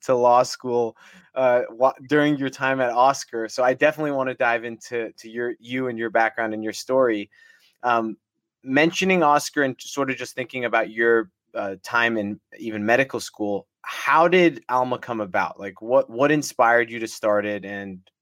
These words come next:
what was, what was the story to the creation of, um, what you've built so far?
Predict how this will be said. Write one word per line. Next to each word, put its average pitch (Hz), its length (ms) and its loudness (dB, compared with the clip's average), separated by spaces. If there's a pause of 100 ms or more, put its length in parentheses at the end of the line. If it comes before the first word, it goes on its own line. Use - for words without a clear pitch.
(200)
what 120 280 -2
was, 120 320 -6
what 120 200 -2
was 123 160 -6
the 107 80 -14
story 107 580 -4
to - 140 -16
the 98 100 -12
creation 98 480 -10
of, 95 140 -14 (580)
um, 95 200 -4
what 98 140 2
you've 92 200 -6
built 92 240 0
so 95 180 0
far? 92 300 -2